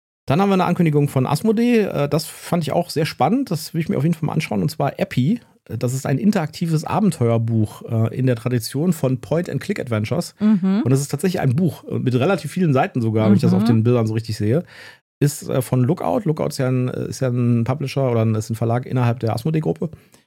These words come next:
Speaker 1: Und, äh, da gibt es jetzt den ersten Teil, ähm, und der zweite Teil kommt auch schon in Q four, also in, in, im vierten Quartal.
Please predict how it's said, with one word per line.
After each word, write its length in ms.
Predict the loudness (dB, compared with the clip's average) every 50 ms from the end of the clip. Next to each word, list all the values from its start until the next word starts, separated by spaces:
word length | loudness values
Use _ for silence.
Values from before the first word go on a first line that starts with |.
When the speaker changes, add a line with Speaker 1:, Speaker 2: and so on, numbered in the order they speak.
| _ _ _ _ _
Speaker 1:
Und, 320 | -2 0 2 2 2 2 0
äh, 80 | -2
da 140 | 0 0 0
gibt 160 | -2 -2 -4
es 60 | -4 -4
jetzt 200 | -6 -6 -4 -6
den 80 | -4
ersten 300 | -2 -2 -4 -2 -4 -4
Teil, 380 | -2 0 2 2 2 0 0 -4 -8 _ -12
ähm, 320 | -10 -8 -6 -6 -6 -6 -8 -6
und 400 | -2 0 0 0 0 -4 -8 -10
der 480 | -6 0 2 2 2 2 2 0 0 -4 -6
zweite 360 | -12 -10 -6 -4 -4 -4 -4
Teil 520 | -6 -4 -2 0 2 2 2 2 0 -2 -6 _ _
kommt 320 | -4 -2 -2 -2 -2 -4
auch 140 | -4 -4 -4
schon 400 | -2 0 0 2 2 2 0 -2
in 340 | 0 0 2 2 2 2 0
Q 240 | -2 -2 -2 -2 -2
four, 420 | -2 -2 0 0 2 2 0 0
also 140 | -2 0 0
in, 300 | 0 2 2 2 0 0
in, 300 | -2 -4 -6 -6 -4 -2
im 120 | -2 -2
vierten 200 | -2 -2 -2 -2
Quartal. 380 | -2 -2 -2 0 0 0 0